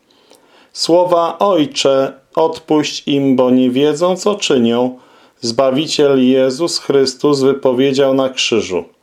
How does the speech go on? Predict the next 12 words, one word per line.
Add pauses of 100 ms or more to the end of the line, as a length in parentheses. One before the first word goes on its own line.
(560)
Kilka
godzin
przed
tą
sceną
Pan
Jezus
stał
przed
rzymskim
namiestnikiem
Piłatem.